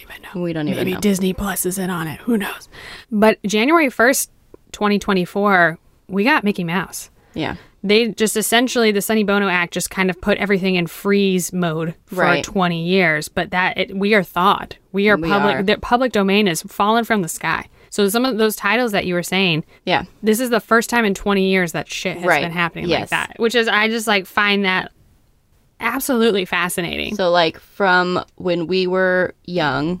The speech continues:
Speaker 2: to our adulthood, things did not enter the public domain.
Speaker 1: Yeah, unless they had, like, Night of the Living Dead had some weird sort of, like, lapse.
Speaker 2: Copyright things, like
Speaker 1: Ownership was given up.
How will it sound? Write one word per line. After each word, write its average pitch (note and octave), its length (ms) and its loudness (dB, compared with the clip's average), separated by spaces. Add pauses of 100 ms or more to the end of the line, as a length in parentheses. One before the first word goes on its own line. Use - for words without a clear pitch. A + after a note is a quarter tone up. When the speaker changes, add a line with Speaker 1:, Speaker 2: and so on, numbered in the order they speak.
Speaker 2:
to E3+ 160 -2
our D#3+ 140 4
adulthood, D3+ 680 -2
things D#3 340 -2
did D#3 160 -4
not C#3+ 220 -4
enter C#3 260 -6
the D3 120 -6
public - 360 -8
domain. - 400 -8
Speaker 1:
Yeah, F3+ 240 0
unless A3+ 400 2
they B3+ 180 0
had, A3 380 2
like, A3 160 2
Night G3 200 2
of F#3+ 80 4
the F#3+ 60 0
Living F#3+ 260 4
Dead F3 220 0
had F3+ 240 -2
some F#3+ 180 -2
weird F#3 180 -2
sort F#3 140 -6
of, F3 80 -2
like, E3 200 -2
lapse. F3 480 -2
Speaker 2:
Copyright E3+ 540 0
things, D#3 420 0
like G#3 100 4
Speaker 1:
Ownership G3+ 420 2
was F#3+ 140 0
given F3 300 -4
up. F3 260 0